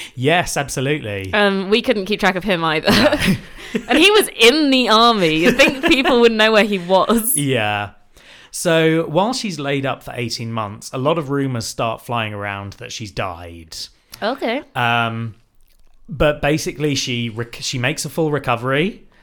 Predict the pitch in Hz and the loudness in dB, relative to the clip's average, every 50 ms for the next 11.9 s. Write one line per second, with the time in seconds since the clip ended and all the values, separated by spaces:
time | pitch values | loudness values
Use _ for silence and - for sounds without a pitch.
0 | _ - 202 202 208 226 - 131 - 139 147 156 147 131 123 131 147 156 143 123 | _ -10 -6 -4 -4 -2 -2 -2 -2 -2 -2 -2 0 0 0 0 0 -2 -4 -4
1 | - 143 139 - - 139 131 127 127 127 - - _ _ - - - 131 160 196 | -2 -2 -2 -2 -4 -4 -2 -2 -2 -4 -6 -10 _ _ -16 -12 -6 -4 -4 -2
2 | 180 117 101 85 - _ _ _ _ _ _ - 147 135 131 127 135 151 185 190 | -2 -4 -6 -10 -16 _ _ _ _ _ _ -6 -4 -2 -2 -2 0 0 0 0
3 | 151 104 98 92 95 98 95 - - - - - - - - - - _ _ - | 0 -2 -4 -8 -12 -14 -14 -16 -18 -20 -20 -20 -20 -20 -20 -20 -20 _ _ 0
4 | 139 135 139 139 139 139 135 151 - - - 190 202 220 226 175 143 151 147 120 | 2 2 2 2 -2 -4 -6 -8 -10 -8 -4 0 0 0 0 -2 -4 -8 -8 -4
5 | - 233 220 127 107 98 98 107 117 160 190 - - _ _ _ _ _ - 147 | -2 0 0 0 -2 -4 -8 -8 -8 -8 -10 -10 -14 _ _ _ _ _ -8 -8
6 | 139 123 135 135 135 127 127 180 202 151 110 101 113 139 139 - - - - 131 | -6 -6 -6 -6 -6 -6 -2 0 0 0 0 -2 -6 -10 -10 -10 -12 -10 -6 -4
7 | 131 135 131 135 135 135 - - _ _ _ _ _ _ _ _ - 123 113 165 | -2 -2 -2 -2 -4 -6 -8 -14 _ _ _ _ _ _ _ _ -14 -6 -2 -2
8 | 170 156 - - 160 156 151 135 143 139 135 160 160 135 113 117 - - 135 127 | -2 -2 -2 -2 0 0 0 0 0 -2 -2 0 0 0 -2 -4 -6 -8 -8 -6
9 | 117 127 127 - - - 180 190 165 120 95 95 110 - - - - - 226 - | -4 -4 -4 -6 -4 -4 -2 -2 -2 -2 -4 -8 -12 -12 -12 -10 -6 0 2 4
10 | 494 571 - - - - - 165 151 147 151 339 359 285 240 160 156 160 - - | 4 4 2 0 -2 -2 0 -2 0 2 4 4 6 6 4 4 2 2 0 0
11 | 147 135 131 123 - - 160 170 180 165 139 113 98 92 - - - - | 0 0 0 -2 -4 -2 0 2 2 2 2 0 -2 -6 -8 -6 0 4